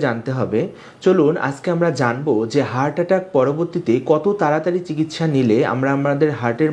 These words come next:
মাংসপেশিকে বাঁচাতে পারবো এবং হার্ট অ্যাটাকের চিকিৎসায় দেরি হলে আমাদের কি কি পরবর্তীতে জটিলতার সম্মুখীন হতে হয় সেটি নিয়ে আজকে আলোচনা করব। আমি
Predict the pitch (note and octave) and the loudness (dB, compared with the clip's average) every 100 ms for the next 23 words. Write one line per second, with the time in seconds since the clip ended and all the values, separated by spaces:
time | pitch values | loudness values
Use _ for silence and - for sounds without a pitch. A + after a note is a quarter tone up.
0 | B2 A#2 - D3+ C#3+ D#3+ C#3 A2+ C3+ C#3 | 0 -4 -6 -6 -4 -2 0 0 0 -2
1 | D3 D3 C#3+ A#2 C#3 F#3 F#3+ D3+ C#3+ B2+ | 0 0 0 0 2 2 4 2 0 -4
2 | D3 E3+ F#3+ G3 G3+ - E3 F#3 F#3 - | -4 -2 -2 -2 -2 -4 -6 -4 -2 2
3 | C3 C3 D#3 F#3+ F#3 G#3 A#2 E3 - C#3+ | 2 4 2 2 2 0 0 -2 -4 -2
4 | D#3+ F3 - A#3 A#3 A#3 A3 A#3 A#3 D3+ | 0 0 0 -2 0 2 4 4 4 4
5 | D#3+ E3 E3 E3+ E3 C#3 C#3 F#3+ G3 G3+ | 2 -2 -4 -2 2 2 2 0 0 0
6 | - D#3 D#3 D#3+ D3+ C#3 C#3+ B2+ - - | 0 -2 0 0 0 0 0 2 2 0
7 | - - F3+ F3+ F3 C#3+ B2+ - A#2+ A2 | -12 -4 0 2 2 2 0 0 -2 0
8 | A#2 A2 G2+ D2+ E2+ - C3+ | -4 -4 -6 -8 -6 -2 2